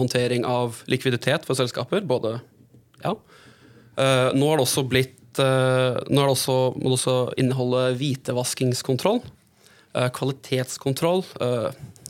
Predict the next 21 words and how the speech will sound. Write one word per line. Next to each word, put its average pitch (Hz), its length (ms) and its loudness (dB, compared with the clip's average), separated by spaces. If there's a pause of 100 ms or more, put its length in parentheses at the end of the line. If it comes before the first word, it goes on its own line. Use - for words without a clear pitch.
(580)
gjennomgang 127 420 2
av 127 240 2
sånn 117 240 -6
intern 127 320 -2
kontroll 127 300 0
og - 20 -4
selskaper 123 480 -4
generelt. 131 540 0 (920)
Det 147 80 2
er, 135 280 4 (180)
det - 40 0
er 151 140 2
meget 127 320 2
omfang-, 123 340 -2
omfattende. 127 460 -2 (380)
Det 127 100 -2
er, 127 220 2
eh, 127 280 4 (200)
og 135 100 0
det, 131 340 2 (380)
ja. - 120 -2